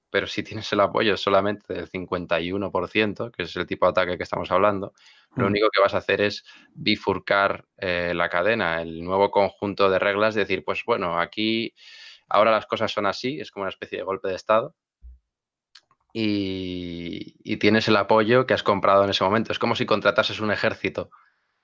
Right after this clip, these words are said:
Speaker 1: para crear un golpe de estado en, en un país. Pero,
Speaker 2: Hmm.
Speaker 1: eh, y es como si ese ejército fuera igual al mismo ejército que ya está en ese país, pero tienes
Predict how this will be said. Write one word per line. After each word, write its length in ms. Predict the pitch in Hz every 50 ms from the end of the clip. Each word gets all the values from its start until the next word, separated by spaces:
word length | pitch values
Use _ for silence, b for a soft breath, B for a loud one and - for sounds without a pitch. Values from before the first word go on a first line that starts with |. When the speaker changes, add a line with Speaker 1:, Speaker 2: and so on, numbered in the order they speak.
| _ _ _
Speaker 1:
para 240 | - 104 98 92 82
crear 260 | 101 98 98 98 104
un 100 | 101 98
golpe 260 | 95 101 98 - 101
de 100 | 95 90
estado 440 | - - - 101 98 95 95 95 92
en, 460 | 90 90 90 90 90 87 87 - - - -
en 140 | - 95
un 100 | 95 92
país. 460 | 85 87 104 117 117 - - - - _ _ _ _ _
Pero, 600 | 98 95 95 95 92 90 90 90 90 87 90 - _ _ B B B B B B B B B B B _ _ _ _
Speaker 2:
Hmm. 0 |
Speaker 1:
eh, 800 | - - - - 87 90 90 87 87 87 90 87 - 52 - - -
y 120 | - 101
es 100 | 98 -
como 240 | - - 101 104 98
si 80 | - 104
ese 160 | 98 - 107
ejército 460 | - 110 101 - - 107 - 117 104
fuera 480 | - - 110 110 113 117 123 - - - _ _ _ _ _ _ _ _ _ _ _
igual 400 | _ 123 110 107 117 120 120 123
al 120 | 120 120 120
mismo 260 | 120 120 110 123 117
ejército 580 | 110 - 127 123 123 - 110 - 101 98 95 -
que 800 | - 98 95 95 95 95 92 95 92 92 92 92 90 90 95 87
ya 160 | 101 101 101
está 200 | 101 - 113 107
en 80 | 107
ese 120 | 101 - 101
país, 420 | - 117 117 135 156 165 - - _ _ _
pero 180 | 104 98 95
tienes 480 | 82 101 101 107 110 110 - - -